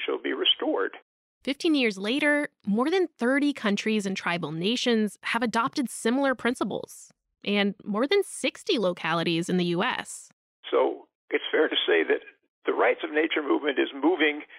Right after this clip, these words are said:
Speaker 1: through law.
Speaker 2: But where does this fit in with climate? Oliver sees big potential, especially in one of those three provisions.
Speaker 1: As they say, the big value of it is the restoration,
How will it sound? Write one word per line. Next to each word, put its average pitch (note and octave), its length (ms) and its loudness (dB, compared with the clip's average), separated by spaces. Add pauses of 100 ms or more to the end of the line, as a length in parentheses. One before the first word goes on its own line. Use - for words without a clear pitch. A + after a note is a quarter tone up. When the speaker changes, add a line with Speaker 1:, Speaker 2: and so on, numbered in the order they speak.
(760)
Speaker 1:
through C3+ 360 0
law. A2 360 2 (420)
Speaker 2:
But C4+ 180 0
where D4 680 2
does A#3 220 -14
this G#3 280 0
fit E3 160 0
in D3+ 220 0
with D#3 160 -4
climate? - 500 -4 (1120)
Oliver D#4+ 400 2
sees D4+ 280 -2
big G#3+ 340 0
potential, - 640 -2 (440)
especially B3+ 680 -2
in G#3+ 300 0
one G3 320 0
of E3+ 160 -4
those D#3 240 0
three F3 300 0
provisions. D3 800 -4 (420)
Speaker 1:
As - 160 -10
they - 180 -2
say, - 260 0 (220)
the B2 100 0 (440)
big C3 400 0 (180)
value D#3+ 500 0
of - 120 0
it - 140 -4 (380)
is C3+ 120 -2 (100)
the A#2 100 -2
restoration, A#2+ 1000 0